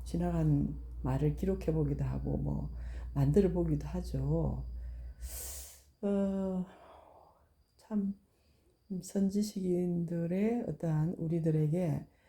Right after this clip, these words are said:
예, 남겨진 메시지, 그건 중요한 거예요.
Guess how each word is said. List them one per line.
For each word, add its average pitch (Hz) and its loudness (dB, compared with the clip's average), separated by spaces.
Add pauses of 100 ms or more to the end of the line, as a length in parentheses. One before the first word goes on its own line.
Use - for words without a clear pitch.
(380)
예, 123 -6
남겨진 147 0
메시지, 139 -4 (640)
그건 135 -4
중요한 175 0
거예요. 135 -8